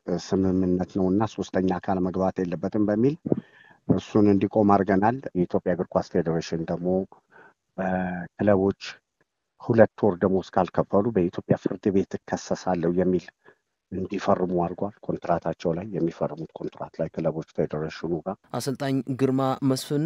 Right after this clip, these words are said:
Speaker 2: የአፍሪካ የተጫዋቾች ማህበር ፕሬዝዳንትነት ሚናን ከተረከቡ በኋላ ካፍና ፊፋ ለአፍሪካ የሚያደርጉትን ድጋፍ ከፍ እንዲያደርጉ ትልቅ ኃላፊነት ይጠብቀናል ብለዋል። አክለውም ተከታዩን ሀሳብ እንደሚከተለው አጋርተዋል።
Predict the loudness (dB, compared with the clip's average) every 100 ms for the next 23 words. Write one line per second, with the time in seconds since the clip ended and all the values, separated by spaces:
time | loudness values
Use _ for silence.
0 | 0 0 0 -2 -6 -4 -6 -4 -4 -4
1 | -4 -2 -2 -4 -6 -6 -4 -4 -4 -4
2 | -4 -4 -2 0 0 -4 -8 -8 -8 -6
3 | -6 -4 -2 -2 -2 -4 -6 -4 -4 -2
4 | -4 -4 -4 -6 -4 -6 -4 -4 -4 -4
5 | -6 -2 -4 -4 -4 -2 0 0 -2 -6
6 | -8 -6 -4 -4 -4 -4 -4 -4 -6 -4
7 | -4 -6 -6 -2 0 0 -4 -4 -4 -4
8 | _ -6 -4 -4 -6 -8 -6 -4 -4 -4
9 | -4 -4 -4 -4 -6 -8 -4 -4 -4 -6
10 | -8 -4 -2 -2 -4 -6 -12 -14 -4 -2
11 | 0 2 2 4 2 -2 -6 -6 -4 0
12 | 0 2 0 -2 -4 -2 -4 -6 -6 -2
13 | 2 2 0 -4 -10 -6 -4 -2 -2 -6
14 | _ -6 -4 -2 -4 -6 -10 -10